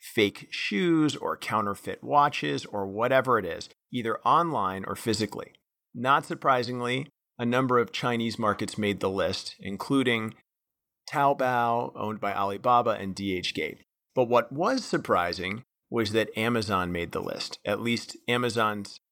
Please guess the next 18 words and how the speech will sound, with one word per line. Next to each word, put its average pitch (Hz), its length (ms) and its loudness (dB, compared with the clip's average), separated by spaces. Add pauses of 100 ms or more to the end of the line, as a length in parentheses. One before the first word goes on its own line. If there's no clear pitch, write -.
(140)
platforms 104 600 0
in 95 160 -6
Canada, 113 500 0
France, 98 480 -4
Germany, 101 480 0
India, 98 360 0
and 95 180 -2
the 90 40 -2
U 87 220 -2
K. 85 440 0 (720)
The 113 80 -6
U 139 180 4
S 135 180 2
Trade 131 300 -2
Representative's 104 640 0
report 104 500 0
said 95 480 -2
that 98 420 -2